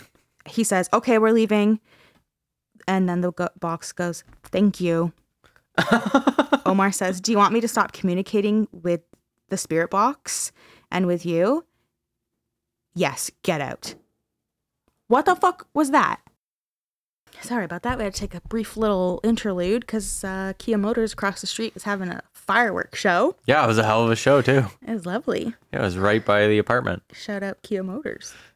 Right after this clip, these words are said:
Speaker 2: Yeah, it was fun. They didn't have to do that.
Speaker 1: <laughs> They have, they do it every year, but they haven't throughout the pandemic, so that was a nice little surprise.
Speaker 2: Yeah.
Speaker 1: And it's, like, legit, too.
Speaker 2: Yeah, it was. They obviously, like, contracted a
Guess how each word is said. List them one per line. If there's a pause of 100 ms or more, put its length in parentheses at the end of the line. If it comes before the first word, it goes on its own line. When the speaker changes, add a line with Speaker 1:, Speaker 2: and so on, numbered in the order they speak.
(140)
Speaker 2:
Yeah,
it
was
fun. (140)
They
didn't
have
to
do
that. (160)
Speaker 1:
<laughs>
They
have,
they
do
it
every
year,
but
they
haven't
throughout
the
pandemic,
so
that
was
a
nice
little
surprise. (280)
Speaker 2:
Yeah. (120)
Speaker 1:
And
it's,
like,
legit,
too. (480)
Speaker 2:
Yeah,
it
was.
They
obviously,
like,
contracted
a